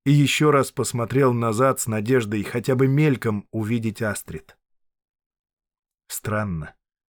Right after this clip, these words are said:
Он влюбился в женщину, о которой не знал ничего, кроме того, что она на вражеской стороне.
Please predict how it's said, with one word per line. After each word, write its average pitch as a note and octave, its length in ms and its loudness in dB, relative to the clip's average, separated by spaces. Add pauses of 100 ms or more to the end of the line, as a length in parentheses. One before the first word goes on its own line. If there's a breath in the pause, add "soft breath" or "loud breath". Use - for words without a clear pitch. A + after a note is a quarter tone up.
(460)
Он C3 180 2
влюбился B2 560 4
в G2 80 -2
женщину, A2 560 0
о G2+ 80 -4
которой A#2 400 0
не A#2 140 -2
знал C3 240 2
ничего, A#2+ 460 0
кроме A2+ 280 -2
того, A2+ 260 0
что A2+ 220 -2
она A#2 220 -2
на G#2+ 120 -2
вражеской G2 540 -4
стороне. F#2 640 -8